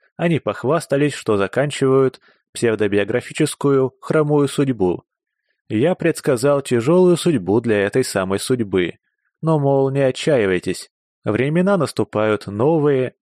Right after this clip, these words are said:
оттепельные, может, всё и хорошо закончится. Да, и заодно дали бы предварительное согласие на экранизацию "Пикника".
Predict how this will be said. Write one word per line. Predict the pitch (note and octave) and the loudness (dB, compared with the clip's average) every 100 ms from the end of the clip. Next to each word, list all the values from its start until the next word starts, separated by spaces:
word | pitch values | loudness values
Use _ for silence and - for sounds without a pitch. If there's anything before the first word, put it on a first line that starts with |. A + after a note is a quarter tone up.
| - | -4
оттепельные, | D3 D3+ - C3+ C3 A#2+ A#2+ A2+ - _ _ - | -2 -2 -4 0 0 0 0 0 -4 _ _ -2
может, | F3 E3+ D#3 | 2 2 0
всё | - E3 | 0 0
и | D3+ | 0
хорошо | D#3+ D#3+ - F3+ | 0 -2 0 0
закончится. | A2+ - G#2+ F#2+ F#2+ - F#2+ F2 _ _ _ _ _ _ - | 0 0 -2 -2 -6 -2 -4 -4 _ _ _ _ _ _ -14
Да, | A#2 C3 D3+ A2+ | -2 2 2 2
и | F#2+ F#2 F#2 | 0 0 -2
заодно | G#2 G#2 G#2+ G2+ B2+ F3 D#3 | 0 0 0 -2 -2 0 2
дали | E3+ F3 A#2+ | 2 0 0
бы | G#2 G2+ - | 0 0 0
предварительное | B2+ C3+ D#3+ D#3 B2+ B2+ | -2 0 0 0 -2 -2
согласие | B2 C#3 C#3 D#3+ - G#2 | 0 -2 0 0 0 -2
на | G2+ G#2 | -2 -2
экранизацию | - C3+ C3 C#3 - C3+ | -2 -4 0 0 0 -2
"Пикника". | C#3 C3+ D3+ - A2 E2+ | -2 -2 -4 -2 0 -2